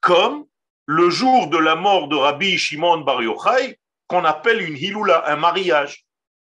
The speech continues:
Mais pourquoi tu ne te mets pas en deuil ? C'est le jour de sa mort, qu'est-ce que tu fais la fête avec de la musique ? Mais parce que j'ai pris conscience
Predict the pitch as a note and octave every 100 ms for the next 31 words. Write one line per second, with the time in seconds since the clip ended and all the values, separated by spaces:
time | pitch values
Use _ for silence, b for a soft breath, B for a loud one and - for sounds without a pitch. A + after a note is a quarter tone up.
0 | _ B2+ C#3+ E3+ - F#3 - F3 D#3+ F3+
1 | F3 F3 F#3 F#3+ F#3+ E3 A#3+ A#3+ A3 _
2 | _ - G#3 G3 F3+ G#3 F#3 G3+ - G#3+
3 | G#3 A3+ - C#4 - G#3+ G3 - A3 G#3+
4 | - A3+ A3 B B F#3 F3 G#3+ A3 G#3+
5 | A3 A#3+ - _ _ _ _ _ _ _
6 | _ _ _ _ b b C#3+ - - -
7 | G3+ F3+ F3 F3 B3 F3 G3+ E3+ - -
8 | F#3 D4+ D4+ - -